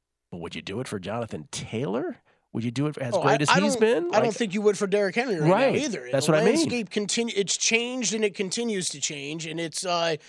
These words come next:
Speaker 2: it's not heading in that direction. So it's, uh, I mean, that's where I think it makes it very interesting with what Jonathan Taylor did because,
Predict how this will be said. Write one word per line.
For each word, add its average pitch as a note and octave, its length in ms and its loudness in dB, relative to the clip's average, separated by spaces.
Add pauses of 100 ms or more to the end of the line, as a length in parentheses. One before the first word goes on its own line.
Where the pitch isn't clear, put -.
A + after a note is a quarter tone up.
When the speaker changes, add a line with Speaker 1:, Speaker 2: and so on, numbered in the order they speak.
(320)
Speaker 2:
it's F#3+ 200 -2
not G#3+ 200 4
heading G#3 260 2
in G3 100 0
that G3+ 180 0
direction. F3+ 580 0
So F#3 260 -4
it's, G3 360 0
uh, F3+ 320 0 (420)
I C4 80 4
mean, B3 160 2
that's C#4 220 4
where C4 100 4
I G3 60 2
think B3+ 200 -4
it G3 60 -2
makes A3 220 2
it E3+ 140 -10
very F#3+ 340 0
interesting F#3 480 -2
with D#3+ 220 -4
what F#3+ 200 0
Jonathan F3+ 460 0
Taylor G#3 360 0
did D#3+ 200 -6
because, D#3 380 -4